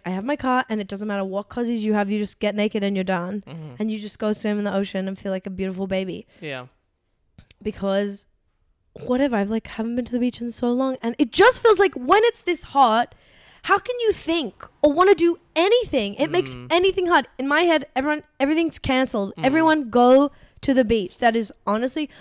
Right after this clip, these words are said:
Speaker 1: I know it's not realistic, but whatever. In my life, I can do it.
Speaker 2: Mm.
Speaker 1: Well, not really.
Speaker 2: <laughs>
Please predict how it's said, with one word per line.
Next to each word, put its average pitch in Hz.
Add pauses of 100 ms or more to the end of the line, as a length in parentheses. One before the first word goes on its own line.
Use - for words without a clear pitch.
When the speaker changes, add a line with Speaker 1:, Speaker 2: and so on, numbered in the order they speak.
(180)
Speaker 1:
I 190
know 175
it's 226
not 320
realistic, 320
but 208
whatever. 214
In 190
my 190
life, 247
I 202
can 262
do 240
it. 233 (160)
Speaker 2:
Mm. 143 (120)
Speaker 1:
Well, 202
not 202
really. 214 (200)
Speaker 2:
<laughs> 220